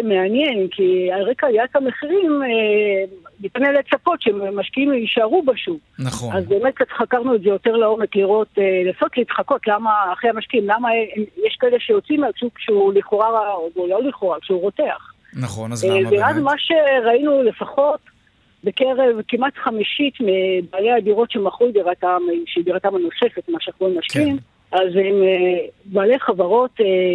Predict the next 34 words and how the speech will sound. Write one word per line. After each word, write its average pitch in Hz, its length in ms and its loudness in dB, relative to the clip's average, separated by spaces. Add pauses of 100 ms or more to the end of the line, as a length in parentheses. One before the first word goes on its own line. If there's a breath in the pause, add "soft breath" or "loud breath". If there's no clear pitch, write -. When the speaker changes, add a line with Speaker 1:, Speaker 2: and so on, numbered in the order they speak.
(100)
Speaker 1:
ב-, 185 60 0
עם 185 200 0
שיעורים 220 440 2
גבוהים 220 260 -2
של 233 140 -6
חברות 196 340 0
מפסידות. 190 520 -2 (400 loud breath)
כלומר, 220 280 2
אם 302 120 0
אנחנו 285 220 2
Speaker 2:
אה, 226 60 2
Speaker 1:
בודקים - 300 2
איזה - 180 2
Speaker 2:
נזילות, 208 180 0
Speaker 1:
חברות - 140 2
Speaker 2:
היו 156 100 0
Speaker 1:
יש 160 60 2
Speaker 2:
צריכים 180 200 -2
Speaker 1:
להם. 175 100 0
Speaker 2:
כסף. 113 520 -6 (440)
Speaker 1:
אז 277 160 2
אנחנו 311 240 0
אומרים, 392 160 4
יכול 302 300 0
להיות, 240 380 2
כלומר, 202 440 0
מאוד 226 380 0
בולט 277 240 2
שזה 226 200 -4
שיעור 262 280 -2
הרבה 214 140 2
יותר 233 200 -2
גבוה 220 280 0
מבעבר. 185 800 -2